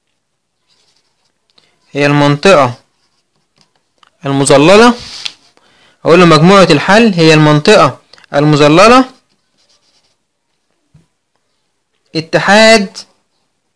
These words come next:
اتحاد لام واحد، المنطقة المظللة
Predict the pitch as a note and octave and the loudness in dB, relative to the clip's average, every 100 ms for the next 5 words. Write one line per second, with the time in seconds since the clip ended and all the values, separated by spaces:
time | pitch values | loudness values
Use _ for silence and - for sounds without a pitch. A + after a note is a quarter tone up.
0 | _ _ D#3 D#3 E3 - G#3+ A3+ A3+ G3 | _ _ -20 -10 -8 -2 0 2 2 -2
1 | F3 - _ _ _ _ E3+ G3 G#3 G#3 | -10 -18 _ _ _ _ -4 -2 0 0
2 | G3+ F#3+ - _ _ _ _ _ E3+ E3+ | 0 -4 -8 _ _ _ _ _ -2 0
3 | D3 - - - E3 E3 D#3+ G#3+ G#3+ F#3+ | 0 -6 -20 -10 -4 -2 0 2 2 2
4 | F3+ E3+ F3 A3 A#3 | 2 2 2 2 2